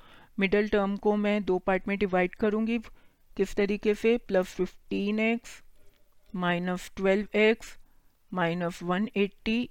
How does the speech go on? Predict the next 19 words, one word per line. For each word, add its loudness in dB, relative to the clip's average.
equal -2
to -2
zero। -2
ठीक -8
है, -2
यहाँ -2
से -2
एक्स -4
को 0
कॉमन -2
लिया, 0
एक्स -8
प्लस -4
फिफ्टीन -2
माइनस -2
ट्वेल्व 0
को 2
कॉमन 0
लिया, 2